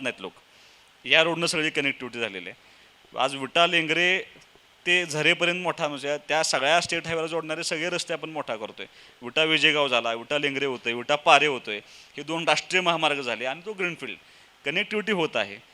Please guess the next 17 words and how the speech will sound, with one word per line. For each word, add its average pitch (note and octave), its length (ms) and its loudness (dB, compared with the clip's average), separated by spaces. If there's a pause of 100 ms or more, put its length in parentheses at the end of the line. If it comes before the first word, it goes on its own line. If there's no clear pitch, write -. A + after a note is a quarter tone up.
(220)
सगळ्या D3 340 6
संधी F3+ 260 2
आपल्यापर्यंत C#3+ 440 0
येत A#2+ 200 -2
आहेत. D3 140 0
जर D3 260 2
भविष्यामध्ये D3+ 640 -4
डेव्हलप D#3 480 6
व्हायचं G3+ 220 6
असेल - 420 -4 (800)
तर G3+ 120 -10
आपल्या D3 320 -4
शहराला C#3+ 360 -2 (160)
तयार C3 220 8
व्हावं C#3 240 2
लागेल A#2 400 -2
आणि C#3+ 280 -8